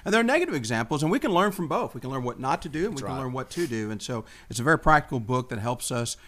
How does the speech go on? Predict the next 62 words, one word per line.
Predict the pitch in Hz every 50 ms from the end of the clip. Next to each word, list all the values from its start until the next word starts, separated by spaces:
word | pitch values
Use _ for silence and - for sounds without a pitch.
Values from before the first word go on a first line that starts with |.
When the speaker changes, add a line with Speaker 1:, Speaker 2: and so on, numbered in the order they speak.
| - - -
Speaker 1:
uh, | - 113
craft | 104 - - 151 147 147 - -
our | 127 117 113
lives | 110 117 117 117 117 120 107 107
and | 104
shape | 98 - - 131 120 -
our | 120 110 98
hearts | 107 113 117 113 - - 117
in |
a | 101
way | 101 107 113 110 113
that's | 104 104 95
pleasing | - - 131 117 101 107 104
to | 107
God. | 98 104 104 101 101 101 98
So | - 110
we're | 110
very | 110 104
thankful | - - 107 104 101 - 104
for | - 101
that. | 107 - - - - - - - - - - -
Speaker 2:
All | 185 196
right, | 170 143
very | 135 170 240 233
good. | 190 131 131 117 110 -
Let's, | 220 247 - - -
let's | 370 339 -
begin | - 240 - 220 214 208 196 170
in | 156
Hebrews | 156 160 233 247 226 - 196 190 -
chapter | - - 196 165 165 - - 143
seven. | 135 - - - 196 190 165 127 120 120 127
And | 139
you | 151 170
might | 185 196 202 185
think, | - 170 156 -
"Well, | 220 262
that's | 285 - -
a | -
strange | - - - 151 143 135 131 -
place | - 160 160 156 156 - - - - - - - - - - -
to | 139 -
begin | 147 139 170 180 175 175
if | 170 151
you're | 151 143
gonna | 151 147
talk | 147 - 170 160 151 -
about | 143 147 147 151 -
the | 151
life | 139 147 151 156 151 -
of | 143 120 -
Christ." | - 190 190 160 156 160 147 - - - - - - - - -
But | 175
we | 190 220
have | 247 311 294 233
here | 226 214 202
a | 180
description | 143 156 147 - - - 196 196 190 - - 180 156 147
of | 143 139 127 123 - -
Jesus' | - - 160 143 143 131 139 131 117 - -
life | 135 139 131 131 131 147 151 -
that | 151 139 135 131 131 -